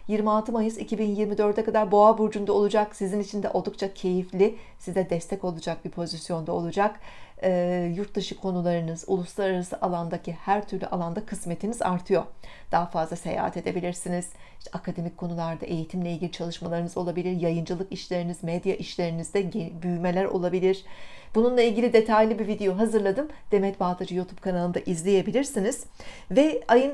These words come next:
on dokuzunda Boğa burcunda yeni ay doğacak. Tam da bu alanda. Bu yeni ay keyifli bir yeni ay. E, yönetici gezegeni Venüs Yengeç burcunda. Bu yeni ay sizi, e,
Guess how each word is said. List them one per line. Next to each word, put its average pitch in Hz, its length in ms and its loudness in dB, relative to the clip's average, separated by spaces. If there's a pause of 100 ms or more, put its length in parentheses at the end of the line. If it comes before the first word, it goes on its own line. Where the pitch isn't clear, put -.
(140)
on 262 180 8
dokuzunda 220 560 2
Boğa 214 280 10
burcunda 202 280 2
yeni 180 360 0
ay 170 220 -4
doğacak. - 480 -6 (640)
Tam 247 220 2
da 240 120 8
bu 226 140 6
alanda. 175 480 2
Bu 220 80 2
yeni 247 300 2
ay 247 200 0
keyifli 277 400 0
bir 233 60 0
yeni 175 240 0
ay. 180 140 -2 (520)
E, 202 80 4
yönetici 220 580 2
gezegeni 214 540 2
Venüs 220 520 2
Yengeç 175 440 -2
burcunda. 170 560 0 (260)
Bu 226 100 2
yeni 202 340 0
ay 190 200 -2
sizi, 202 500 0 (300)
e, 185 440 0